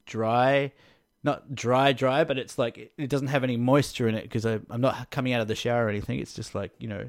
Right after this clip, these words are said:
like now. And the first thing this kid does, I could tell in his head he was, like, procrastinating and trying to think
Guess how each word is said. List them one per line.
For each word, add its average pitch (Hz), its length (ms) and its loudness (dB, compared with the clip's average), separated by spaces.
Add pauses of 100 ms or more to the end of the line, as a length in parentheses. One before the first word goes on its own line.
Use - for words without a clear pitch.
(120)
like 104 200 -8
now. 113 320 -4 (720)
And 123 480 2 (160)
the 123 80 -4
first 170 480 6
thing 175 200 0
this 156 180 0
kid 147 220 -2
does, 123 240 2
I 147 80 2
could - 180 -2
tell 202 440 6 (100)
in 151 120 0
his 139 160 2
head 139 320 0
he 143 120 -2
was, 123 120 -2
like, 113 300 -4 (640)
procrastinating 135 1000 2
and 117 500 -4
trying 139 280 2
to 120 120 0 (520)
think - 680 -2